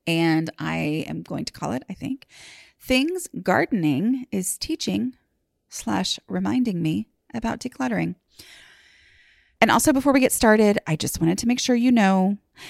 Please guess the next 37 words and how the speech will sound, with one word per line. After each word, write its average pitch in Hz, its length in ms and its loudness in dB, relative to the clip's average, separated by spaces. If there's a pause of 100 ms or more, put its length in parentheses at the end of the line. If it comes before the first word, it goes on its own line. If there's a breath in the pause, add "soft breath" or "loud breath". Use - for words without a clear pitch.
(160 loud breath)
that 180 180 -2
Take - 240 -2
Your 190 60 -2
House 175 260 -2
Back, - 320 -4 (100)
the 190 140 0
course 202 360 0
that 185 120 2
I 170 60 6
do 165 160 2
with 156 160 0
Dawn 214 280 4
from 202 140 0
Minimal 156 280 6
Mom 170 340 4
and 131 100 -2
Cass 160 320 -4
from - 160 -4
Clutterbug, 254 480 2 (440 soft breath)
is 233 180 2
open 196 360 2 (120)
for - 100 -6
registration. 175 640 0 (160)
Like, - 160 -6
so - 80 -6
if 156 140 -2
you've 214 100 2
missed 262 220 6
it 285 80 4
before, 240 340 4
this 190 160 2
is 185 140 0
a 156 80 4
great 165 440 2
time 185 380 2 (360 loud breath)
to 202 180 2
jump 170 580 4